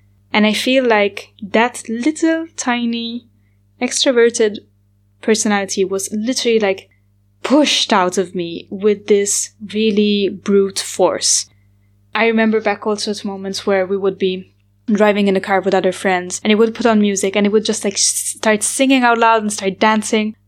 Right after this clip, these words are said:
And I could not do that. I just remember I used to feel so uncomfortable. I would see them all doing it, and I would be like, "Oh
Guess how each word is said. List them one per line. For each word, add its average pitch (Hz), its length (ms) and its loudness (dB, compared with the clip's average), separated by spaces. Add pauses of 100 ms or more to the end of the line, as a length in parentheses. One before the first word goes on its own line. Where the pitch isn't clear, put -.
(120)
And 240 140 2
I 285 80 4
could 285 220 -2
not 254 160 0
do 277 80 4
that. 269 160 2
I 233 60 4
just 269 240 -2
remember 262 380 0
I 226 80 -2
used 220 340 -8
to - 40 -12
feel 226 240 2
so 226 220 -2
uncomfortable. 220 500 -2
I 185 60 2
would 190 160 -6
see - 140 2
them 226 160 0
all 208 100 -2
doing 190 280 -2
it, 185 200 -6
and 196 100 -2
I 190 60 -4
would 180 180 -6
be 185 120 2
like, 180 220 -4 (120)
"Oh 359 200 0